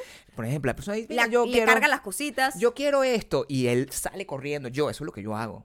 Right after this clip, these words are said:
Speaker 1: Para que ustedes sepan, o sea, si alguna vez me ven en Sephora, pueden tripear un ratón, un montón, porque yo salgo corriendo.
Speaker 2: Un ratón.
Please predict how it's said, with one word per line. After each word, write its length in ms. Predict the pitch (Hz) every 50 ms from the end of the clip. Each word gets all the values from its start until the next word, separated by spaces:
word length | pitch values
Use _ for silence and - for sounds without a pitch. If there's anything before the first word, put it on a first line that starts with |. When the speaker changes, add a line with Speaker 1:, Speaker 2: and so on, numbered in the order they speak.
| _
Speaker 1:
Para 140 | - - -
que 80 | - -
ustedes 180 | - 123 131
sepan, 300 | - 160 160 - - 226
o 40 | 208
sea, 140 | - - 98
si 160 | - - 101
alguna 340 | 98 101 107 143 190 226 214 196
vez 240 | 180 170 180 190 190
me 100 | 175 175
ven 80 | 185 185
en 60 | 185
Sephora, 460 | - 151 - 160 165 185 196 - _ _ 131 160 156 - -
pueden 200 | - 127 127 113
tripear 260 | - 131 - - 110
un 160 | 107 107 107
ratón, 400 | 104 - 92 - - 98 98 - - - -
un 60 | 123
montón, 400 | 120 127 131 139 160 147 135 110
porque 180 | - 127 127 117
yo 80 | 117 120
salgo 320 | - 165 165 180 196 -
corriendo. 300 | - 202 202 254 - -
Speaker 2:
Un 40 | 311 339 339
ratón. 420 | 339 - 339 349 277 214 196 180